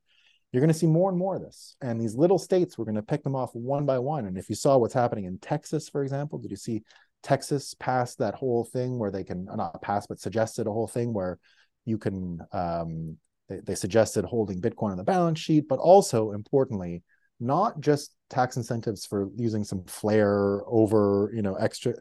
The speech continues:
excess capacity energy and you turn it into Bitcoin. No, no, no. They said if you use Bitcoin to finance growth of the grid, right? If you put Bitcoin into energy finance,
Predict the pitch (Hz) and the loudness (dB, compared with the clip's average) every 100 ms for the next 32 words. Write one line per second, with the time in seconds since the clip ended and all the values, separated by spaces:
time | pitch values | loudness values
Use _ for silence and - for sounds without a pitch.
0 | - 120 117 101 - - 104 107 110 107 | 0 2 0 -2 -4 0 0 2 -2 0
1 | 107 107 - _ 135 120 110 107 110 101 | 0 0 -4 _ 0 2 2 2 0 0
2 | 92 117 107 101 92 101 - 98 95 107 | -2 -2 -2 -2 -2 -2 -2 -4 -2 -2
3 | 107 92 71 _ _ _ _ - 107 - | -2 -4 -8 _ _ _ _ -6 -4 0
4 | 113 110 117 120 113 120 - 104 92 92 | 0 2 0 0 0 -2 -2 -4 -4 -10
5 | - 131 143 127 98 85 - _ _ _ | -4 0 2 0 -2 -8 -14 _ _ _
6 | _ 113 104 120 135 117 90 92 87 104 | _ -4 4 8 8 4 -6 -6 -2 2
7 | 131 80 - _ _ _ _ _ _ - | 2 2 -10 _ _ _ _ _ _ -6
8 | 101 98 104 - 131 110 127 127 107 104 | -6 -4 -4 2 4 4 2 0 0 0
9 | 104 - 113 92 85 - 127 143 113 82 | -2 -4 -2 -4 -6 -8 -4 -2 -4 -6
10 | - - | -14 -20